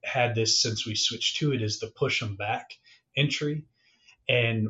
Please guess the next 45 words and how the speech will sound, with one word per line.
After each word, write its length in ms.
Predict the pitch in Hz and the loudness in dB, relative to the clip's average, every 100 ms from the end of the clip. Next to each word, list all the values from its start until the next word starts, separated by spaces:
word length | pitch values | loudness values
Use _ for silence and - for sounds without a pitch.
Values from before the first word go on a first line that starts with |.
| - | -2
while 240 | - 123 123 | 2 2 2
we 120 | 117 | -2
have 240 | 131 165 | -4 -4
a 60 | 202 | -4
lot 200 | 160 135 | -2 -2
of 140 | 117 | -2
high 600 | 113 - 123 120 120 120 - _ | -4 -4 -2 -2 -2 -4 -8 _
speed, 500 | - - - 120 117 | -2 -2 -2 -6 -6
high 280 | 110 117 110 | -6 -4 -2
skill 400 | 107 - - 85 | 0 0 -2 -4
guys, 480 | 110 107 101 104 - - - - | -4 -6 -4 -6 -8 -14 -18 -10
it 120 | - | -4
doesn't 400 | 160 170 160 - _ - | 0 0 -2 -4 _ -2
every 300 | 127 127 117 | 0 0 -2
time 320 | - 113 110 | -2 -2 -2
get 220 | 107 101 | -4 -8
through. 300 | - - 92 _ _ - _ _ | -12 -16 -16 _ _ -20 _ _
So 300 | - - 110 | -4 0 0
you, 220 | 110 104 107 - | 0 -2 -6 -8
you 200 | 123 107 | -8 -6
push 280 | - 185 - | -2 0 0
the 80 | 143 | 0
defense 400 | 139 131 131 - | -2 -2 -2 0
back 400 | 120 117 117 - | 2 2 0 -4
with 160 | 123 110 | -12 -10
a, 300 | 120 117 123 | -8 -4 -2
a 20 | |
lead 420 | 110 123 123 117 117 | -2 0 -2 -2 0
rusher, 560 | 117 - 117 113 110 - | 0 0 -2 -4 -6 -4
and 120 | 110 | -2
then 100 | 107 | 0
you 100 | 98 | 0
drop 280 | 117 120 110 | 2 2 0
it 80 | |
back. 280 | 107 110 101 | -4 -4 -4
So 400 | - 104 101 101 _ - | -4 -4 -6 -8 _ -12
the 80 | |
defense 420 | 110 127 123 123 120 | -4 -4 -2 -4 -6
is 100 | 104 | -4
basically 460 | 107 - - 110 | -4 -4 -6 -12
f-, 240 | 107 - _ _ _ | -16 -18 _ _ _
flat-footed 560 | 139 113 104 120 110 104 | -2 -2 -2 -4 -2 -2
on 120 | 104 | -6
the 60 | |
blue 100 | 104 | -8